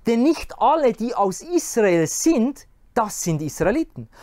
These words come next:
Auch nicht, weil sie Abrahams Nachkommen einfach sind, sind alle Kinder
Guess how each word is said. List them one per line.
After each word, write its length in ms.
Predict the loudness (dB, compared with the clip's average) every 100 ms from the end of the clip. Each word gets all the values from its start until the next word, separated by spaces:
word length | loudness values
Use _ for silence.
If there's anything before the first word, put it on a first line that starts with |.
| -6
Auch 320 | 0 0 2
nicht, 440 | 2 2 0 -4 -2
weil 220 | 0 -2
sie 220 | -4 -2
Abrahams 480 | -2 0 -2 -4 -2
Nachkommen 460 | 0 0 0 0
einfach 240 | 0 0 -4
sind, 300 | -8 -12 -14 -10
sind 320 | -2 -2 0
alle 340 | 0 0 -2 -6 _ -8
Kinder 440 | 0 2 4 0